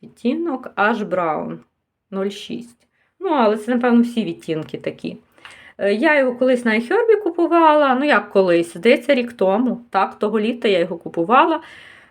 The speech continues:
тому він не старий, тобто нічого не зіпсутий, нормально зберігався. Не знаю, що це за історія така.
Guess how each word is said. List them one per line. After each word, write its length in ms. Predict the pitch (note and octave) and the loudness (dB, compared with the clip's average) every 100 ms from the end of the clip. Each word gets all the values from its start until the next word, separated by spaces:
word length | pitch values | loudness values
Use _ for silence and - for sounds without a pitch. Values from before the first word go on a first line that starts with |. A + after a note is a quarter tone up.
| _ | _
тому 640 | - G3+ A#3 C4+ C4+ B3+ - - _ _ | -8 -4 -2 -2 -2 -2 -6 -12 _ _
він 240 | G3 G#3 G3+ | -6 -2 -2
не 80 | |
старий, 440 | F#3+ - G#3 D#4+ G#4 G#4 | -2 -4 0 4 4 2
тобто 280 | A#3+ - | -2 -4
нічого 360 | F3+ F#3 F#3+ G#3+ | -2 -4 0 2
не 140 | G3+ | 2
зіпсутий, 760 | F3+ F3 - C4 A4 A4 B3+ A3 | 0 -6 -6 0 0 2 2 4
нормально 760 | G3 G3+ G3+ F#3 F#3 F3+ F3 | 2 2 2 2 -2 -4 -4
зберігався. 720 | E3+ E3+ F3+ G3 D4+ G#4+ - G#3+ | -4 -4 -4 0 0 0 -4 -2
Не 140 | A3 | 0
знаю, 340 | G3 F3 E3 | 0 0 0
що 240 | E3 - E3 | -2 -2 -4
це 200 | - E3 | -4 -2
за 120 | E3 | 0
історія 560 | E3 - A#3+ E4+ G4 F4 | -2 -2 -2 0 -2 -4
така. 520 | D4+ - C4 B3+ | -8 -2 0 0